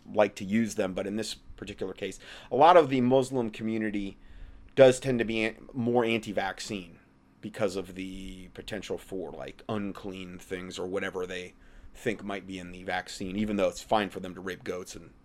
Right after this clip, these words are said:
children and all the other crap they do. Um, in fact, the news organization Al Jazeera notes in the new op-ed that the Ebola vaccine recipients aren't even allowed to report side effects to research teams, and some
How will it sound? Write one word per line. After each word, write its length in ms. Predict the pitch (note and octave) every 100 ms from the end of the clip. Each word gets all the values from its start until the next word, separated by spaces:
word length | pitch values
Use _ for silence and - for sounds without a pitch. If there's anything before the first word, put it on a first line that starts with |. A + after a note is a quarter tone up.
| -
children 400 | - F#2+ E2 F2
and 120 | E2+ - _ - -
all 140 | - F2+
the 100 | F#2
other 100 | E2+
crap 280 | - F2+ -
they 100 | F2
do. 220 | F#2 F#2 - - - - - - - - -
Um, 520 | A2+ A2 G#2+ G#2 G2+ - -
in 100 | C#3+
fact, 300 | C3+ D#3+ E3
the 60 | D#3+
news 240 | F3 F3
organization 520 | E3+ D#3+ D3 C#3+ C#3
Al 140 | C3+ C3
Jazeera 480 | A2+ A2 C3 B2
notes 560 | A#2 A#2+ A#2 - - - - - - -
in 160 | A#2+ A#2
the 380 | A2+ A2 G#2+ -
new 320 | A#2+ C3 C3
op-ed 680 | A2 A2 - A#2+ A2 G2+ G2
that 360 | A2 - E2+
the 180 | A2+ A2+
Ebola 380 | G#2 C3+ E3 D3+
vaccine 400 | B2+ B2 - A#2+
recipients 540 | A2+ - - A#2+ G#2+
aren't 200 | A#2 C3+
even 180 | D3+ C#3+
allowed 560 | A2+ G#2+ A#2 C3 A#2 G2+
to 120 | A2+
report 320 | A#2 - A#2
side 300 | - D#3+ G#3+
effects 560 | C#4 - F2+ - - -
to 100 | -
research 540 | A#2 D3 - D3 A2+ -
teams, 320 | A#2+ E2 -
and 160 | A#2+ A#2+
some 380 | - D3+ D3+